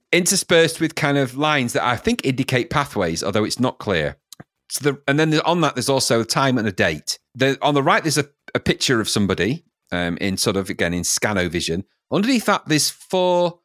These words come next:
controlling arrows, which I'm guessing on the mouse control of the Amiga and S T probably made sense. Here, make no sense, 'cause it just makes it uncontrollable. Underneath that, there's a stamp, or what looks like a stamp or a picture frame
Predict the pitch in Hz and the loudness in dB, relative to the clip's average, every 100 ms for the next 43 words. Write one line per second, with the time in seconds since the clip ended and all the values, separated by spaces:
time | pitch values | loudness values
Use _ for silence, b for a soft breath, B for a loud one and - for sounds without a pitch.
0 | _ _ - 156 - 175 185 180 170 - | _ _ -6 -6 -2 0 2 2 0 0
1 | 170 151 104 127 - 151 220 220 190 160 | 2 2 2 0 0 2 2 2 2 4
2 | 143 147 165 - 135 - 131 117 104 113 | 4 4 2 0 -2 2 2 2 0 0
3 | 113 107 107 101 - - 113 95 87 - | 0 0 -2 -4 -4 -2 0 2 0 0
4 | - 87 67 - - _ _ - 175 180 | 0 0 -2 -6 -6 _ _ 0 2 2
5 | 180 _ _ 160 147 110 95 - 78 62 | -2 _ _ 2 2 2 0 0 -4 -6
6 | - - - - 82 73 - - 107 - | -6 -8 -8 -8 -4 -4 -4 -4 -4 -2
7 | 101 98 - - 107 - - 104 90 - | -2 -2 -4 -4 -4 -6 -4 0 0 -2
8 | 139 135 147 143 175 202 - _ _ _ | 0 0 0 0 0 0 -2 _ _ _
9 | 117 117 - - 165 196 196 - - _ | -2 0 0 2 2 2 0 -8 -16 _
10 | _ 113 110 95 - 135 131 147 156 123 | _ -2 0 0 -2 0 -2 -2 0 0
11 | 101 - - 139 120 117 127 | 2 0 -2 0 2 2 0